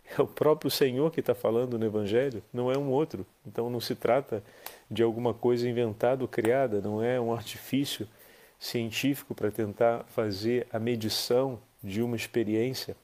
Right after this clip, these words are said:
É o próprio Senhor que tá declarando, e tá declarando de uma forma muito óbvia e direta.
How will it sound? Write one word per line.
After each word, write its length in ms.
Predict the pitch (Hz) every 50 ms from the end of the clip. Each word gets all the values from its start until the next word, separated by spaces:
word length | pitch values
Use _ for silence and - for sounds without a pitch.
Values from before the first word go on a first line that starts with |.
| _ _ _ -
É 60 | 123
o 60 | 120
próprio 480 | 110 - - - 139 151 180 - - 123
Senhor 360 | - - 107 98 104 120 120
que 100 | - 117
tá 140 | - - 110
declarando, 640 | 98 101 101 - 101 101 101 113 139 147 139 110
e 40 | 98
tá 120 | - - 123
declarando 640 | 123 123 - - 123 120 120 120 131 135 135 127
de 80 | 113 117
uma 140 | 113 110 107
forma 380 | - - 135 135 131 120 113
muito 320 | 113 117 123 131 - - 107
óbvia 400 | 120 131 139 131 120 107 117 117
e 40 | 110
direta. 520 | 101 104 107 123 135 147 - - 107 101